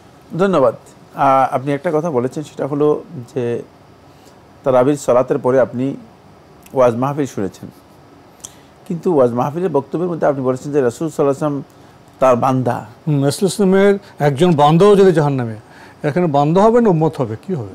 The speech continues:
Speaker 1: বান্দা
Speaker 2: বান্দা কি
Speaker 1: হবে।
Speaker 2: হতে পারে? বান্দা তো একমাত্র আল্লাহর
Speaker 1: বান্দা
Speaker 2: হবে।
Speaker 1: একমাত্র আল্লাহর বান্দা।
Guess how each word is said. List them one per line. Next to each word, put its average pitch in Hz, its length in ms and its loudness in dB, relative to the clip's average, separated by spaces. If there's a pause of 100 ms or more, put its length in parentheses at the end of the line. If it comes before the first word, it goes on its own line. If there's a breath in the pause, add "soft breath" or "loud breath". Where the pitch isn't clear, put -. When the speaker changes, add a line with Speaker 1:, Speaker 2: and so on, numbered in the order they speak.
(400)
Speaker 1:
বান্দা 143 380 -2
Speaker 2:
বান্দা 160 260 4
কি 202 80 4
Speaker 1:
হবে। 196 80 6
Speaker 2:
হতে 262 120 4
পারে? 220 200 2
বান্দা 139 280 0
তো 214 100 0
একমাত্র 214 260 -2
আল্লাহর 208 220 4
Speaker 1:
বান্দা 139 200 2
Speaker 2:
হবে। 165 60 0
Speaker 1:
একমাত্র 175 360 -4
আল্লাহর 123 260 0
বান্দা। 107 280 -8